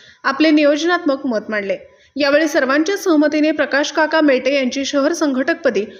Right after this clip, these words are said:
उपशहर प्रमुखपदी सलीम हुसेन, विशाल चौधरी, वैभव डांगे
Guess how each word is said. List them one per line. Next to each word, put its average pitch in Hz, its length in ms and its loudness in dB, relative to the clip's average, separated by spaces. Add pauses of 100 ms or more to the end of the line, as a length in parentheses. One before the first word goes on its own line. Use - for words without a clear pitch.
(240)
उपशहर 359 520 2
प्रमुखपदी 285 720 0 (160)
सलीम 269 400 2
हुसेन, 254 340 -2 (420)
विशाल 302 380 0
चौधरी, 269 460 0 (520)
वैभव 262 300 2
डांगे 254 360 -2